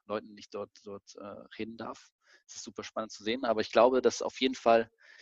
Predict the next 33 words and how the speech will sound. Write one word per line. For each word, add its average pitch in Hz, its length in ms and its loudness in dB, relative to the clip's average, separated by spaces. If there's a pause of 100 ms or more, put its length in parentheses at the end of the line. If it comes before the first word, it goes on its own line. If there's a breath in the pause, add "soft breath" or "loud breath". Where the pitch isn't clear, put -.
(600 loud breath)
die 131 140 8
Arbeit, 139 320 10
auch 131 100 6
wenn 135 140 0
wir 120 100 0
sagen, 127 480 8
wir 113 160 -6
wollen 127 220 4
immer 127 180 0
flexibler 120 560 2
arbeiten, 113 420 6
wir 107 140 -16
wollen 127 220 2
immer, 117 440 2
äh, 110 120 -4
remote 113 520 -4
arbeiten, 117 600 0 (800 soft breath)
ähm, 101 760 -8 (880)
wird, - 340 -4
wird 127 120 -8
es, 131 140 -4
glaub 120 160 4
ich, 104 60 -12
nicht 110 120 -12
stehen, 110 240 -6
weil 98 120 0
also 101 220 -2
ich - 140 -16
glaube, 113 180 -2
ich - 140 -14
merk 117 220 -4
auch, 104 220 -2
dass 107 140 -12